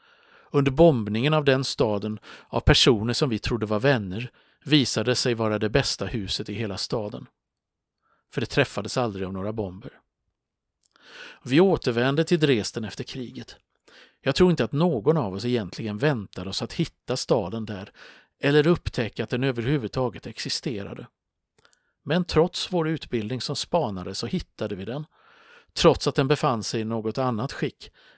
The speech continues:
än den juvel till stad som fanns i våra minnen. Det var obehagligt att vara där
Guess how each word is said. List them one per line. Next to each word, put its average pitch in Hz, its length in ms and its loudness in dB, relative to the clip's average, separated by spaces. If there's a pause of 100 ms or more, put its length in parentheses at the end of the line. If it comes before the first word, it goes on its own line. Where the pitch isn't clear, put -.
(160)
än 120 160 -2
den 110 200 0
juvel 113 440 0
till - 160 -8
stad 98 360 -4
som 117 140 -6
fanns 107 380 -6
i - 20 -6
våra 113 380 -2
minnen. 135 440 -6 (1600)
Det 139 80 0
var 139 180 0
obehagligt 110 640 -2
att 120 140 -4
vara 110 240 0
där 98 320 -6